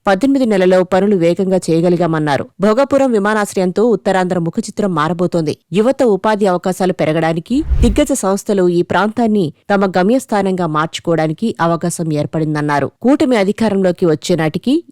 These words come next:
ఇరవై మూడు శాతం పనులు జరిగితే, పద్దెనిమిది నెలల్లో తొంభై ఆరు శాతం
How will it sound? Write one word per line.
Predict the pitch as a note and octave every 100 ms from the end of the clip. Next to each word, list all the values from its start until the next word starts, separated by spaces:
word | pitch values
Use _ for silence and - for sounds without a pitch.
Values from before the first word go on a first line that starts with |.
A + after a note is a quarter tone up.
| F3+
ఇరవై | F3+ F#3 F3+
మూడు | E3+
శాతం | D#3+ D3+ F#3 E3+
పనులు | E3 E3+ C#3+
జరిగితే, | D3+ D#3 D#3+ D3+ - -
పద్దెనిమిది | F#3 A3+ A3 G3 F3
నెలల్లో | F3+ G#3 C4+ E4 G#3
తొంభై | G3 A3 G#3
ఆరు | F#3+ -
శాతం | F3 F#3